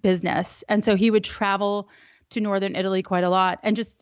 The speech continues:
at some point on his travels, he met up with Ennio. I wrote about Ennio, um,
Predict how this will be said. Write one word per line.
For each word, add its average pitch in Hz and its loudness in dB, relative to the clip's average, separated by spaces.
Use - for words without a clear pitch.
at 220 -6
some 226 0
point 254 -2
on 226 0
his 226 -4
travels, 233 -4
he 233 -4
met 214 -2
up 208 -2
with 208 -2
Ennio. 208 -2
I 226 0
wrote 254 0
about 262 -2
Ennio, 226 0
um, 196 0